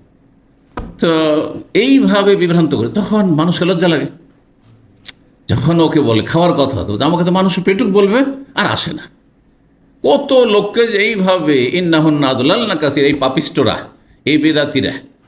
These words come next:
এই পথভ্রষ্টরা জাহান্নামের দিকে নিয়ে গেছে অথবা জান্নাতের রাস্তা থেকে দূরে সরিয়ে দিয়েছে। জি, তো এটাও করতে পারে আবু জারকে, "আরে,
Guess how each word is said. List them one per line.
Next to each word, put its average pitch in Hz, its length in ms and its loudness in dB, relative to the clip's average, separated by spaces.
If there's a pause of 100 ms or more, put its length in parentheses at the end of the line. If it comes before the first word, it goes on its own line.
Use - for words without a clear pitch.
(280)
এই 117 120 -2
পথভ্রষ্টরা 131 680 0 (560)
জাহান্নামের 135 500 2
দিকে 123 220 0
নিয়ে 127 180 0
গেছে 120 200 -2
অথবা 120 260 0
জান্নাতের 123 420 0
রাস্তা 120 240 -2
থেকে 98 220 0
দূরে 95 160 -2
সরিয়ে 73 240 -8
দিয়েছে। - 260 -10 (400)
জি, 370 280 2 (960)
তো - 80 2
এটাও 165 200 2
করতে 220 240 0
পারে 190 160 2
আবু 160 240 2
জারকে, 156 320 0
"আরে, 302 380 4